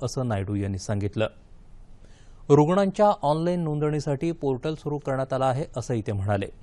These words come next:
चोवीस तास सुरू राहणारी वैद्यकीय हेल्पलाईन सुरू करण्याची योजना विचाराधीन आहे, असंही त्यांनी सांगितलं. प्रतिबंधात्मक औषधोपचारांना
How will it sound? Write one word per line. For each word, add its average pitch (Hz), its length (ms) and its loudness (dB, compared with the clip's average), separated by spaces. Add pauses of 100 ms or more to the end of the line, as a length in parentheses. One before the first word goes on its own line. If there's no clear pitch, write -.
(480)
चोवीस 190 360 2
तास 220 160 2
सुरू 175 240 2
राहणारी 160 380 2
वैद्यकीय 147 540 -2
हेल्पलाईन 139 480 -2
सुरू 131 240 -2
करण्याची 123 460 -2
योजना 123 400 0
विचाराधीन 120 560 0
आहे, 135 280 -2
असंही 113 260 0
त्यांनी 98 240 -4
सांगितलं. 104 460 -2 (760)
प्रतिबंधात्मक 147 800 2 (400)
औषधोपचारांना 131 920 0